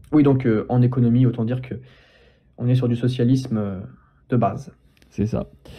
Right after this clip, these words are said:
Speaker 2: Daniel Conversano.
Speaker 1: Nous, je crois, enfin, je crois qu'on a, euh, tous les deux un, une sympathie pour Conversano.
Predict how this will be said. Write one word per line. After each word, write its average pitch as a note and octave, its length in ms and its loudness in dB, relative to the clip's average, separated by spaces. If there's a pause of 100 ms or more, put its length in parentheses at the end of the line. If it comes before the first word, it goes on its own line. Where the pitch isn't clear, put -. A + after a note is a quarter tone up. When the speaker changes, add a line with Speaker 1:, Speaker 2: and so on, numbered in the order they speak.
(220)
Speaker 2:
Daniel F3+ 420 4
Conversano. D#3+ 640 4 (840)
Speaker 1:
Nous, F#3 120 4
je A#3 80 2
crois, F#3+ 180 2
enfin, D#3 220 0
je B2+ 60 -8
crois F3+ 120 0
qu'on D3 160 2
a, D3 180 4
euh, C3 180 4
tous B2+ 120 -2
les C3+ 100 4
deux C#3+ 180 4
un, A2+ 560 -2
une C3+ 80 2
sympathie D3+ 480 0
pour C#3 160 -6
Conversano. B2 640 0